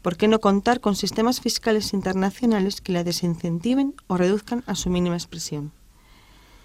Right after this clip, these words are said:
Si hay recursos para apoyar y capitalizar los bancos,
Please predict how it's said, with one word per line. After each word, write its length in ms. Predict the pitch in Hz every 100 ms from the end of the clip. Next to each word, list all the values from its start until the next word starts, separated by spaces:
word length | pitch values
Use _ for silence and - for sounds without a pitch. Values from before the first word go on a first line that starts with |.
| - - _
Si 160 | - 190
hay 80 | 180
recursos 420 | 175 202 196 208
para 180 | 185 180
apoyar 340 | 180 175 196
y 40 | 190
capitalizar 760 | 185 180 185 185 185 - 190
los 160 | 190 185
bancos, 440 | 240 285 349 -